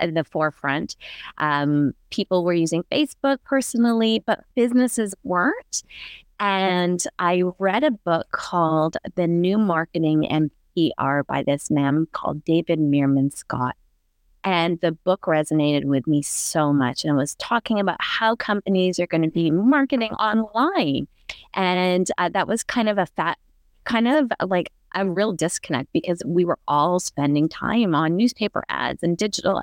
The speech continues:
um, and billboards and not online. So I created a social media storytelling company. Uh, it was the first of a kind in Canada. And it was, it was a crazy journey because nobody understood it. They were like, "Yeah,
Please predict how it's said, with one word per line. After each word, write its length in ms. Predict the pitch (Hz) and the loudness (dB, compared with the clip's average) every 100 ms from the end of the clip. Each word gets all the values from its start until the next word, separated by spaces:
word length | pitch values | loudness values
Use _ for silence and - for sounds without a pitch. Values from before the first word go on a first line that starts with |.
| - | -2
um, 240 | 165 156 - - - - | -2 -2 -6 -20 -14 -4
and 180 | 196 190 | -2 2
billboards 640 | 254 277 190 156 156 - - | 0 2 2 2 0 -2 -4
and 240 | 208 202 | 0 2
not 200 | 180 226 | 2 2
online. 680 | 269 180 160 247 277 - - _ - - - | 2 2 2 2 0 -2 -6 _ -20 -20 -20
So 640 | - - 220 220 214 208 - _ | -10 -2 2 4 4 2 -2 _
I 400 | - 170 190 233 - | -4 0 2 2 -2
created 720 | - 208 165 160 185 269 - _ _ _ - | -2 2 4 2 2 0 -2 _ _ _ -2
a 100 | 196 | -2
social 380 | - 175 - 208 | 0 -4 -2 0
media 340 | 190 180 190 | 0 2 0
storytelling 760 | - 185 262 277 147 143 139 | 0 0 0 0 0 2 2
company. 560 | 131 139 139 143 135 131 - - - | 0 0 0 2 0 0 -6 -18 -8
Uh, 180 | - 151 | -2 0
it 80 | 151 | 0
was 160 | 170 - | -2 -2
the 100 | 165 | -4
first 300 | - 175 - | -2 -2 -2
of 100 | 240 | -4
a 60 | |
kind 300 | 247 175 175 | -2 -2 -2
in 200 | 185 190 | -2 -4
Canada. 540 | 220 - 151 143 139 - _ _ _ _ _ _ - | -6 -2 0 0 0 -4 _ _ _ _ _ _ -8
And 300 | 175 185 185 - | -2 0 0 0
it 120 | 190 | 0
was, 300 | 165 170 165 - - | 2 0 -2 -8 -4
it 120 | 196 | -2
was 140 | 196 196 | 0 -2
a 60 | |
crazy 540 | - - 233 247 226 220 | -4 -2 2 2 2 0
journey 440 | 185 160 151 214 | 0 0 2 2
because 280 | 233 226 202 | 0 0 2
nobody 500 | 208 196 214 220 196 | 2 2 0 0 0
understood 440 | 156 151 - 165 | 0 -2 -2 -2
it. 160 | 127 - | -2 -2
They 80 | 156 | -2
were 100 | - | -2
like, 100 | 170 | -2
"Yeah, 80 | - | 0